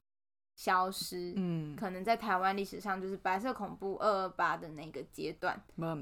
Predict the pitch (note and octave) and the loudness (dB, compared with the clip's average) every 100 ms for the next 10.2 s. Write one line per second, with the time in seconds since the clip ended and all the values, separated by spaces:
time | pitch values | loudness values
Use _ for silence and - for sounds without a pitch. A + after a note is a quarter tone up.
0 | - D#3 D#4+ D4+ D4+ C4+ A3+ A3+ A3 F#3+ | -2 0 2 8 8 6 2 0 -2 -2
1 | G3 F3 G3+ G3 G3 G3 F#3+ F#3+ - F#3 | -4 -2 -4 -2 0 4 4 4 -4 -4
2 | F3+ F3+ F3+ G#3+ G3+ G3 F#3 - G#3 - | -2 -2 -2 -2 0 -2 -2 -4 -4 -4
3 | - G3+ - G#3+ F#3 - - F#3 - - | -8 -12 -6 -2 -2 -4 -6 -6 -6 -10
4 | G#3 - - F#3+ G3+ G3+ G#3 F3+ F3+ E3+ | -16 -16 -8 -2 0 4 6 6 2 -6
5 | - - F3+ F3+ - - - - - - | -10 -4 -4 -4 -8 -16 -18 -20 -14 -2
6 | F4+ G#4+ G4 F#4+ D4 F#3+ F3+ F3 C#4 A3 | 4 8 8 8 4 4 0 4 6 6
7 | F#3 G#3 B3+ G#3 - G#3 G#3+ G#3+ B3+ A#3+ | 4 2 2 0 0 0 0 0 4 6
8 | B3 - G3+ F3+ F3+ F3+ F#3 - - C#3+ | 6 4 -4 -2 -4 -4 -4 -6 -8 -10
9 | - - C#4 B3 G3+ F#3 G#3+ A3 - D#3+ | -10 4 6 8 6 6 4 4 2 0
10 | C#3 | 0